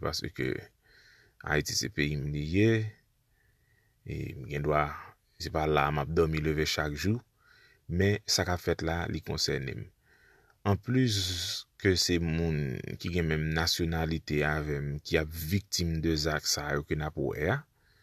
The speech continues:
gen pil ladan yo, ki ta kapab fanmi m, ki ta kapab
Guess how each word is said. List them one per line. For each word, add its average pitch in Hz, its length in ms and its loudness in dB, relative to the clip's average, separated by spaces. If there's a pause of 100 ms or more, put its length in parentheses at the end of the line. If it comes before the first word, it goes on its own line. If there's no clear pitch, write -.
(1500)
gen 80 340 0
pil 80 220 0
ladan 73 420 0
yo, 104 160 2 (320)
ki 76 80 -8
ta 73 160 -2
kapab 76 320 -2 (800)
fanmi 80 420 0
m, 110 60 0 (180)
ki 107 100 -6
ta 78 120 -2
kapab 76 440 -4